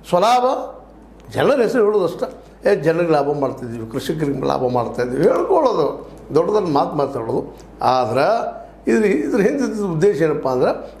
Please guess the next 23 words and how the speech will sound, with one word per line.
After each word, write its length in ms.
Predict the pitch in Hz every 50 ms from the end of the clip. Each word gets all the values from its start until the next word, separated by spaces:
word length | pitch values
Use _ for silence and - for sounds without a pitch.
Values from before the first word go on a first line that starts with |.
| - - -
ರಾಜಕೀಯ 440 | - 139 160 165 214 254 254 226
ತಮ್ಮನ್ನು 360 | 190 - - 147 165 170 165 170
ತಾವು 120 | 160 135
ಬೆಳೆಸ್ಕೊಳ್ಳೋದು 800 | 123 156 220 - - - 165 139 131 127 139 139 - - - - - - - - - -
ಸಹಜ. 200 | 196 214 226 185 165 151 151 - - -
ಅದನ್ನು 240 | 185 208 269 330 -
ಅವ್ರು 180 | - 269 247
ಮಾಡಿದ್ದಾರೆ. 440 | 190 160 143 147 175 180 160 156 147
ಇವತ್ತು 260 | 143 143 139 143 - 208 - - - - - - -
ನೀವು 180 | 214 254 226
ಹೇಳಿದಕ್ಕೆ 300 | 208 202 208 202 196 165
ಅವರು 180 | 139 143 170 165
ಅದೇ 300 | 156 147 156 165 165 156
ರೀತಿ 140 | 156 180 175
ಉತ್ತರ 240 | 143 - - -
ಕೊಡ್ಬೋದು, 380 | 214 - 185 - 262 262 202 202
ಇಲ್ಲ 100 | 214 220
ಅಂತಲ್ಲ. 300 | 220 214 - 269 240 202 151 - - - - - - -
ಯಾಕಂದ್ರೆ 240 | - 196 226 233 220
ಇವತ್ತು 640 | 196 196 214 208 214 - - 151 - - 156 147 131
ಮನಸ್ಸು 440 | 139 185 208 202 - 170 175 139
ದೂರ 160 | 127 170 - -
ಆಗಿದಾವೆ. 640 | - 123 120 117 113 113 - - - - - -